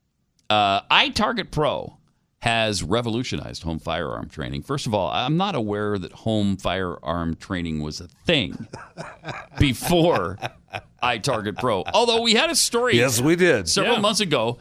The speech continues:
Speaker 1: of a guy who got arrested 'cause he was shooting his gun in his house and it went
Speaker 2: Yes.
Speaker 1: through his walls into his neighbor hou-,
Speaker 2: Yes.
Speaker 1: neighbor's house. Not a good idea.
Speaker 2: No, no, kinda dumb.
Speaker 3: You think
Speaker 1: That
Speaker 3: a wall would stop a bullet, no?
Speaker 1: No. Mm-mm.
Speaker 3: Really? Oh.
Speaker 1: No, nor does a book, so don't try that
Speaker 3: Or a
Speaker 1: either
Speaker 3: book.
Speaker 1: because,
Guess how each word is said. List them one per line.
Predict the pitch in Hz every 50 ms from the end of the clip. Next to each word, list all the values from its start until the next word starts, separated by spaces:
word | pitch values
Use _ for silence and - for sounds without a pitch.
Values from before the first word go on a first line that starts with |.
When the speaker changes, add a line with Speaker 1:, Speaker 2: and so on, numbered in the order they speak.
| - _ _
Speaker 1:
of | - 151 156
a | 143
guy | 151 156 165 180
who | 165 160
got | 147 190 185 196
arrested | 196 196 175 147 127 - - 135 147 -
'cause | - 160 139 131
he | 147 135
was | 123 123 113
shooting | - - 202 202 190 180 170
his | 156 135 113
gun | 101 92 139 156 160 143
in | 127 113
his | 110 101 98 95 -
house | 101 85 82 101 -
and | 123 117
it | 117
went | - - -
Speaker 2:
Yes. | -
Speaker 1:
through | 127 120
his | 113 101 101
walls | 98 98 95 90 87 85 90
into | 92 87 87 90
his | 90 85
neighbor | - 175 202 185 127 90
hou-, | - - - -
Speaker 2:
Yes. | - 120
Speaker 1:
neighbor's | 139 160 151 139 117 - -
house. | 82 - - - - - _ _ _ _ _ _ _ - 131
Not | 170 190 202 185
a | 175
good | 139 180 190 185
idea. | 180 185 170 180 208 233 139 - - -
Speaker 2:
No, | 120 120 101 78 65 58 55 55 - _ -
no, | 104 98 82 64 60 60
kinda | - - 123 113 104 90
dumb. | 82 76 62 53 - -
Speaker 3:
You | 165 -
think | - - 147
Speaker 1:
That | 170 190
Speaker 3:
a | 170
wall | 160 180 226 247 262
would | 226 -
stop | - - - 233 339 - 247
a | 165
bullet, | 123 120 110 104 101 101 - -
no? | 139 190 214 285 320 - - -
Speaker 1:
No. | 143 165 196 175 123 82 71 67 80 - -
Mm-mm. | 143 147
Speaker 3:
Really? | 151 - - - - -
Oh. | - - 139
Speaker 1:
No, | 156 170 202 - -
nor | 131 131 151 190 220 233
does | 190 220 214 196
a | 202 165
book, | 135 185 208 175 - -
so | - 139 123
don't | 117 127 131 -
try | - 139 127 123
that | 123 123 120 117
Speaker 3:
Or | 170 170 175
a |
Speaker 1:
either | 175 143 127 113
Speaker 3:
book. | 107 113
Speaker 1:
because, | 123 117 123 113